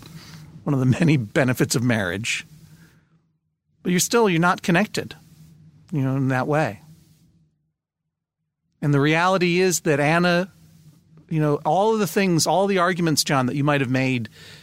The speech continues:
to keep Anna in that room, uh, that she is the instigator of the party and she does a lot of preparation, that doesn't really seem to be true. That there's a huge, massive amount of cleanup and she's dodging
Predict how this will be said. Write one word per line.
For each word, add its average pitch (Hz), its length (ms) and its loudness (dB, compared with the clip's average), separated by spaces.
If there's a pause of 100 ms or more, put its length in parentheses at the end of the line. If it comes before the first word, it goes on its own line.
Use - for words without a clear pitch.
to 156 100 -6
keep 165 320 -2
Anna 151 240 2
in 135 220 0
that 123 180 0
room, 113 360 -2 (1400)
uh, 135 540 2 (440)
that 135 320 -2
she 156 440 2
is 135 320 0
the 131 160 0
instigator 170 480 0
of 147 100 -2
the 147 60 -6
party 180 420 -2
and 135 200 -2
she 139 120 -4
does 135 200 0
a 143 40 -2
lot 135 160 2
of 117 60 -6
preparation, 175 720 -2
that 131 180 -4
doesn't 156 220 -2
really 160 140 -2
seem 165 180 -2
to 151 60 -2
be 156 80 -4
true. 160 440 -2 (480)
That 143 160 -2
there's 127 180 0
a 120 80 0
huge, 160 260 -2
massive 147 360 -2
amount 135 180 0
of - 80 -8
cleanup 175 440 0
and 127 120 -4
she's 123 200 -4
dodging 135 640 0